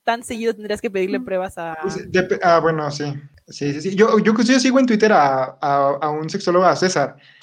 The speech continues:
Speaker 3: Y él con, él con su novia, creo que tiene una relación
Speaker 2: Ay, sí,
Speaker 3: abierta.
Speaker 2: lo amo. Ujú.
Speaker 3: Él tiene, creo que con su novia tiene una relación abierta y sí, cada seis meses sube de que prueba de no sé qué, pero igual, o sea, no sé cuánta actividad tenga, no le he preguntado,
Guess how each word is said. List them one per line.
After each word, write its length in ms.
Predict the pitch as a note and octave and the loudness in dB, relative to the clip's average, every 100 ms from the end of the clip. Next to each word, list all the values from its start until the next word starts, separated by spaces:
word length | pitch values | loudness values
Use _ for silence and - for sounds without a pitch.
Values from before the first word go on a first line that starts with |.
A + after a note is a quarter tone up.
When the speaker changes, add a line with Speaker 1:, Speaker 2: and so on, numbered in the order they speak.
| - D#3+ | -14 -2
Speaker 3:
Y 100 | E3 | 2
él 200 | F3+ F#3 | 4 2
con, 800 | G#3+ G#3+ F#3 D3+ C#3+ C3+ C3+ C3+ | 0 0 0 -4 -8 -8 -10 -12
él 160 | E3+ D#3+ | -12 -2
con 200 | G#3 G#3+ | 0 0
su 100 | E3+ | 0
novia, 260 | D3+ D#3 F3+ | 0 0 0
creo 100 | F#3+ | -4
que 80 | |
tiene 160 | - F3 | -6 -6
una 80 | F3 | -4
relación 340 | C#3 B2+ C#3+ | -4 -4 -4
Speaker 2:
Ay, 120 | D3 | 0
sí, 40 | C#3+ | 0
Speaker 3:
abierta. 180 | C#3+ B3 | 2 2
Speaker 2:
lo 140 | A#3+ | 4
amo. 380 | A#3+ A#3 A#3 - _ - | 2 0 -10 -20 _ -20
Ujú. 300 | A3+ A#3 - | -18 -16 -8
Speaker 3:
Él 140 | F3+ E3+ | -4 2
tiene, 280 | G#3+ A3 - | 4 4 2
creo 140 | F3+ | -2
que 100 | A3 A#3 | -2 -2
con 100 | D3+ | -2
su 60 | |
novia 120 | D#3+ | -4
tiene 140 | E3 F#3+ | -2 -2
una 20 | |
relación 260 | F3+ C3+ D3+ | -2 -2 -2
abierta 380 | D#3 D#3 D3 F3 | 0 2 2 0
y 160 | F3+ - | -2 -4
sí, 240 | E3 D#3+ | -4 0
cada 220 | D#3 E3 | 2 2
seis 200 | E3+ D#3 | 2 0
meses 280 | D3+ D3 D#3 | -2 -6 -4
sube 200 | D3+ D3 | -2 -2
de 120 | C3 | -2
que 240 | B2 A#2+ A#2 | -4 -6 -6
prueba 420 | - E3 G#3+ A#3+ | -2 2 2 2
de 380 | G3+ D3+ C#3 C3+ | 2 2 0 -2
no 120 | C#3+ | -6
sé 140 | D3 | -4
qué, 100 | D3+ | -2
pero 180 | C#3+ C#3 | 0 0
igual, 280 | C#3 D3+ - | 2 2 0
o 20 | A#2+ | -4
sea, 140 | B2+ | -6
no 80 | C#3 | -4
sé 160 | D3+ D3+ | -6 -4
cuánta 220 | D3 D3 | -4 -4
actividad 260 | C3+ B2 | -4 -4
tenga, 260 | B2 B2+ D3 | -2 0 2
no 140 | E3+ | 2
le 80 | D#3 | 2
he 40 | D3+ | 2
preguntado, 680 | C#3 B2 B2+ C#3+ C#3+ - | 0 -2 -2 0 2 0